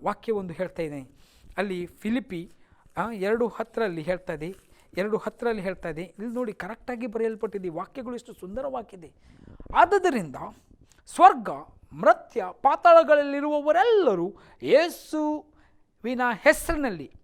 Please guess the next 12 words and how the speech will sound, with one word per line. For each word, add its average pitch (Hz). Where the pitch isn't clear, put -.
ಆಟ -
ಬಿದ್ದು, 156
ಯೇಸು 349
ಕ್ರಿಸ್ತನನ್ನು 302
ಒಡೆಯನೆಂದು 262
ಪ್ರತಿಜ್ಞೆ 311
ಮಾಡಿ, 175
ತಂದೆಯಾದ 233
ದೇವರಿಗೆ 190
ಘನವನ್ನು 165
ಸಲ್ಲಿಸುವರು. 147
ಹ್ಮ್. 247